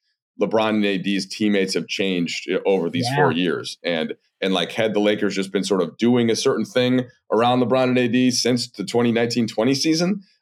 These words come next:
Speaker 1: um, maybe just what, what things would have looked like. But let's forget all that for now. Uh, and I, I'm, I'm just curious now, Pete, like, what,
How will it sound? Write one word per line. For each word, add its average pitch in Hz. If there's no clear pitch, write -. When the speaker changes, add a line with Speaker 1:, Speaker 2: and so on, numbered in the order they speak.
Speaker 1:
um, 98
maybe 107
just 104
what, 123
what 135
things 131
would 113
have 101
looked 120
like. 85
But 90
let's 131
forget 151
all 147
that 123
for 101
now. 98
Uh, 98
and 92
I, 95
I'm, 107
I'm 123
just 120
curious 113
now, 104
Pete, 104
like, 90
what, 107